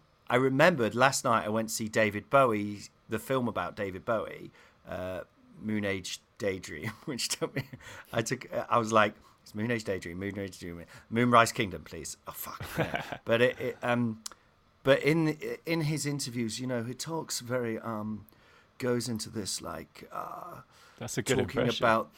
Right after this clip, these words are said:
Speaker 1: the universe and all this, not the universe so much, but, like, what we are as people and why we're here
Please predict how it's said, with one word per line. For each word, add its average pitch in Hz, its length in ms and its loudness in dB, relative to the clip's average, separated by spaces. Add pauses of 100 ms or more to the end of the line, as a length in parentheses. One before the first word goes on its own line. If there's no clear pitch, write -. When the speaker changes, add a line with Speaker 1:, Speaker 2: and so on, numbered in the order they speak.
(140)
Speaker 1:
the 123 80 -2
universe 110 720 -2
and 110 120 -4
all 110 100 -2
this, 104 320 -8
not 139 220 2
the 107 80 -4
universe 92 300 -6
so 107 80 -10
much, 92 200 -12
but, 85 160 -8
like, 104 340 -8 (260)
what 120 220 -6
we 123 160 -6
are 104 220 -4
as 110 140 -10
people 110 420 -10
and 95 100 -8
why 104 220 -4
we're 107 180 -6
here 101 200 -10